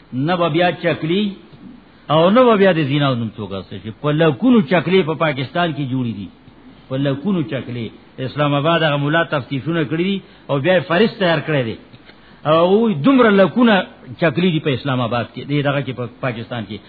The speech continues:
او په اسلام آباد کې دا دومره دي. په اسلام آباد کې نږدې علاقو کې خو چکلو والا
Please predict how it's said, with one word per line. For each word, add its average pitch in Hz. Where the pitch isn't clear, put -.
او 151
په 165
اسلام 170
آباد 180
کې 170
دا 156
دومره 131
دي. 95
په 127
اسلام 143
آباد 147
کې 156
نږدې 143
علاقو 147
کې 139
خو 135
چکلو 127
والا 131